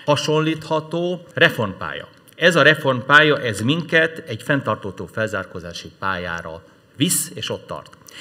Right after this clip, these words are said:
Egy másik, az a, az nem kívánatos, a közepes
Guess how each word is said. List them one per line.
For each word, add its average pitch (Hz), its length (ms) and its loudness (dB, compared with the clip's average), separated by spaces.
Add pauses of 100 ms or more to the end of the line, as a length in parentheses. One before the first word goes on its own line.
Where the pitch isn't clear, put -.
(160)
Egy 95 140 -8
másik, 190 640 6 (140)
az 156 220 2
a, 160 440 0 (720)
az 135 120 -4
nem 117 160 0
kívánatos, 80 720 -6 (540)
a 117 240 4 (400)
közepes 147 880 4